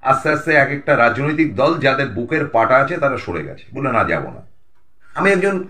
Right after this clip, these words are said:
উচ্চ বর্ণের হিন্দু হিসেবে এগুলো ভেবে খুব শঙ্কিত হচ্ছে আমার মুসলিম ভাইদের জন্য। আপনারা জানেন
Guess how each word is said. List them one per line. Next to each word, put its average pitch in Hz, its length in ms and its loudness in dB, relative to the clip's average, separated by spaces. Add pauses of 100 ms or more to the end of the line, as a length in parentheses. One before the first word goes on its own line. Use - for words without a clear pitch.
(200)
উচ্চ - 360 -2
বর্ণের 190 400 6
হিন্দু 175 340 0
হিসেবে 190 320 -2
এগুলো 185 420 0
ভেবে 175 360 2
খুব 175 160 -8
শঙ্কিত 185 460 -4
হচ্ছে 190 320 2
আমার 175 200 4
মুসলিম 170 400 -2
ভাইদের 165 400 4
জন্য। 147 540 0 (760)
আপনারা 180 280 2
জানেন 139 600 0